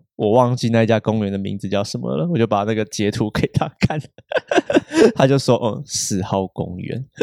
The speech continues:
<laughs> 突然忘记，有没有？脑袋断线。<laughs> 超好笑。好，诶，说到这个，如果观众听到这边有什么觉得好吃的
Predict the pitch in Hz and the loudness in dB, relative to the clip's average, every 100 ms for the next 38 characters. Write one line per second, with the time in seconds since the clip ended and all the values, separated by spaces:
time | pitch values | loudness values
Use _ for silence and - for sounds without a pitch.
0 | 339 226 208 - - 147 127 143 110 110 | 2 2 -8 -2 4 4 4 2 2 -2
1 | - 107 95 104 98 98 92 127 113 _ | -4 -2 0 0 0 0 0 2 2 _
2 | 131 104 95 - - 107 123 - - - | 2 2 2 -4 -4 -4 -6 -6 -2 -2
3 | - - 110 117 123 - 120 147 254 302 | -2 0 0 0 -2 -2 -2 -2 -4 -4
4 | - 202 240 220 - 107 - 139 - _ | -4 -6 -4 -4 0 -2 -2 -10 -16 _
5 | - 135 151 - 170 165 170 135 107 113 | 0 2 2 4 6 6 4 2 2 0
6 | 165 - - _ - 175 160 - 165 165 | -8 -16 -18 _ 2 4 6 6 4 4
7 | 175 135 127 135 127 120 120 117 - 127 | 2 0 2 4 4 4 2 0 0 4
8 | 151 - 113 104 - 107 113 110 95 - | 4 4 0 0 2 2 2 0 -4 -2
9 | 117 107 87 - | 0 0 0 -2